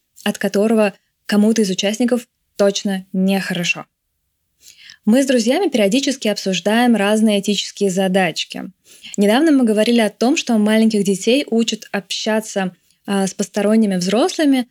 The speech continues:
называя их тетя и дядя. Я уж молчу о том, что пожилых мужчин и женщин у нас называют бабушка, дедушка,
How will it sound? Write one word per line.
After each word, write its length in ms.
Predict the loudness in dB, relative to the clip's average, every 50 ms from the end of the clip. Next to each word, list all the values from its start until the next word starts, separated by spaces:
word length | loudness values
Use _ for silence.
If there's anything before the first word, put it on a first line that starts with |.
| _ _
называя 540 | -2 0 2 2 2 2 2 2 2 2 0
их 200 | -2 -4 -10 _ _
тетя 680 | -6 -2 0 0 0 -2 -2 -2 -2 -2 0 0 -2
и 160 | 0 -2 -2
дядя. 560 | -2 0 0 0 2 0 0 -2 -4 -6 -8 -12 _ _ _ _ _ _
Я 120 | 0 0 0
уж 120 | 2 2
молчу 260 | 0 0 2 2 0
о 80 | 0 0
том, 140 | 0 -2 -2
что 160 | -2 -4 -4
пожилых 520 | -4 -2 0 0 2 2 2 0 0 -4 _ _ _ _ _
мужчин 360 | 0 0 0 0 0 0 0 0
и 40 |
женщин 480 | 0 0 0 2 2 2 0 0 -2 -2
у 60 | -2
нас 240 | 0 0 0 0 0
называют 400 | -2 -2 0 2 2 2 2 0
бабушка, 500 | 0 0 0 2 0 0 -2 -2 -2 -4
дедушка, 720 | -2 0 2 2 2 2 0 0 -2 -4 -4 -4 -6 -6